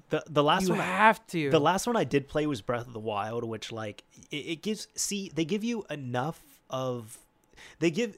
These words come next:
Speaker 1: they make it loose enough where it's open-ended, but also just tight enough so that you do have an end goal on there, which I can appreciate. Like, I think part of why I loved that game so much is I had said it felt like you were roaming around and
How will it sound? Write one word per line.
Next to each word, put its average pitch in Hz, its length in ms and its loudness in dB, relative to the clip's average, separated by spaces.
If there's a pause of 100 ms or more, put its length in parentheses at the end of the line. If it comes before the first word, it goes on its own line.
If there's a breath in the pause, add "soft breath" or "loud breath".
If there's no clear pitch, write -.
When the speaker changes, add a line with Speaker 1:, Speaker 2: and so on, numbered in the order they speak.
Speaker 1:
they 175 160 2
make 208 200 0
it - 120 -6
loose 139 320 -4
enough 156 200 -6
where 135 120 0
it's 123 160 -10
open-ended, 131 760 -6
but 127 140 -4
also 131 300 -4
just 113 480 -6
tight 113 180 -8
enough 131 220 -6
so 131 80 -12
that 123 140 -2
you 113 100 -12
do 113 220 -10
have 110 180 -8
an 110 100 -14
end 101 240 -12
goal 123 240 -4
on 120 180 -4
there, 127 200 -2
which 113 240 -10
I 113 40 -8
can 104 140 -14
appreciate. 135 640 -6 (320 loud breath)
Like, 123 220 -6 (720 soft breath)
I 147 80 4
think 220 260 -2 (220)
part 151 220 4
of 143 80 -2
why 127 180 2
I 117 120 -4
loved 104 360 -8
that 110 200 -8
game 101 240 -12
so 113 200 -8
much 101 360 -12
is 101 460 -12 (220)
I 123 160 -2
had 131 180 -2
said 120 420 -6 (480 loud breath)
it 165 160 -2
felt 147 320 -2
like 147 380 -6 (180)
you 127 200 -4
were 131 140 -2
roaming 123 400 -2
around 107 500 -10
and 110 140 -16